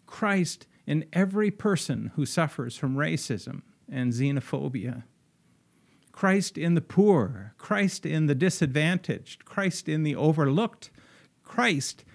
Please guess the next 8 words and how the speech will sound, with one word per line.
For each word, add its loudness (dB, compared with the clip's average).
in 0
the 2
exploited, 0
Christ -2
living 2
on 2
the 0
streets -6